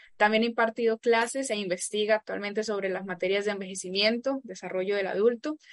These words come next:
salud mental y sociedad. También ha trabajado anteriormente en el campo de la, del suicidio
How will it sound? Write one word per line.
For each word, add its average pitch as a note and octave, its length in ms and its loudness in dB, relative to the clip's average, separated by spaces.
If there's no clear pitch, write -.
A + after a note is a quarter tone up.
salud A#3+ 320 2
mental B3+ 340 0
y A#3 60 0
sociedad. G#3+ 440 2
También G#3 500 0
ha A3 140 -4
trabajado G#3+ 400 0
anteriormente G#3+ 580 -2
en A3+ 180 0
el A#3+ 140 -6
campo A3+ 380 2
de A#3+ 100 4
la, A3 300 4
del A#3 160 4
suicidio C4 600 -4